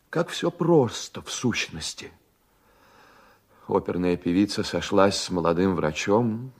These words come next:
пожила год и ушла. Убить ее. Убить! Ах, как все глупо,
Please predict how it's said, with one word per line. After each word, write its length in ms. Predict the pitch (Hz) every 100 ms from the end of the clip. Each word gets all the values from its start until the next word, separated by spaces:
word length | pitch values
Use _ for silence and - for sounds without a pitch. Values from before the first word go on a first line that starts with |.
| _
пожила 540 | - 76 85 78 113 135
год 600 | 101 98 139 139 - -
и 160 | 85 73
ушла. 640 | 71 - - 92 127 143 - _ _ _ _ _ _ _ _ _ _ _ _ _ _ _ _ _ -
Убить 600 | 78 80 80 131 - -
ее. 520 | 78 80 78 80 80 _ _ _ _ _ _ _ _ _ _ _ _ _ _ _ _ _ -
Убить! 720 | 92 87 101 196 - - - _ _ _ _ _ _ _ _ _ _ _ _ - - - - - _ _ _ _ _ -
Ах, 500 | 123 110 - - - -
как 260 | - 110 -
все 400 | - - 95 98 92
глупо, 640 | - 95 82 113 135 -